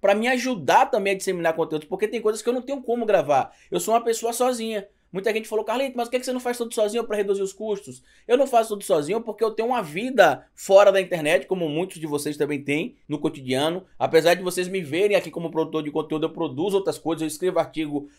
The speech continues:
pra um portal chamado Pingback, eu escrevo livros, como vocês sabem também, eu dou consultoria pra algumas pessoas e,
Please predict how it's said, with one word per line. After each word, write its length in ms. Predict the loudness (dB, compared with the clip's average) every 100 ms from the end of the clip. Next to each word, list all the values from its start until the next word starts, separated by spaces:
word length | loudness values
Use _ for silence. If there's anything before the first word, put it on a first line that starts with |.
| _
pra 140 | 4 4
um 80 | 4
portal 320 | 2 4 4
chamado 340 | 2 0 -2
Pingback, 800 | -6 -8 -2 0 0 -2 -8 -14 _ _
eu 240 | 2 4
escrevo 460 | 2 0 2 2 2
livros, 400 | -2 -2 -4 -4
como 160 | -6 -4
vocês 340 | -4 -4 2
sabem 360 | 4 4 0 -4
também, 560 | -6 -4 -2 -4 -8 _
eu 140 | -4 2
dou 260 | 6 6
consultoria 540 | 4 -6 -2 2 2 2
pra 100 | 2
algumas 220 | 0 -2
pessoas 480 | -8 -2 2 2 -2
e, 260 | -10 -12